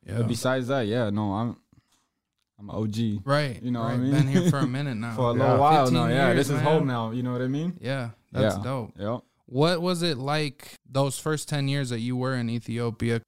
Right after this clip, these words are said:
Speaker 1: Can you take us back to that? Something that I get interested in whenever we talk and I'm getting my haircut is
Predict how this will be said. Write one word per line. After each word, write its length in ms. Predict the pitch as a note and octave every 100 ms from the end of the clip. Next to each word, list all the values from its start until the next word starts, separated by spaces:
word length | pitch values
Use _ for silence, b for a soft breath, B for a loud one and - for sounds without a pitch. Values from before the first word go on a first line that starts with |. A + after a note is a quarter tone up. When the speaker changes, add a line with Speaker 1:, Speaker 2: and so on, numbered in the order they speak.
| -
Speaker 1:
Can 160 | B2+
you 120 | C3
take 260 | B2+ C3 B2+
us 160 | B2 A#2+
back 280 | A#2+ B2 -
to 120 | C3
that? 380 | B2+ C3 C3+ B2+ -
Something 360 | F3 E3+ E3+
that 180 | D3+ C#3
I 180 | C#3+ D3
get 220 | C#3 C#3
interested 480 | C3 C3+ C3+ - C3
in 140 | C3 B2+
whenever 320 | B2+ C3 B2+
we 160 | B2+ B2
talk 400 | C3+ B2+ B2+ A#2+
and 120 | A#2+
I'm 120 | B2
getting 200 | B2 A#2+
my 140 | B2
haircut 520 | A#2+ B2+ B2+ C3+ B2 G2+
is 580 | C3 B2+ B2 A#2 -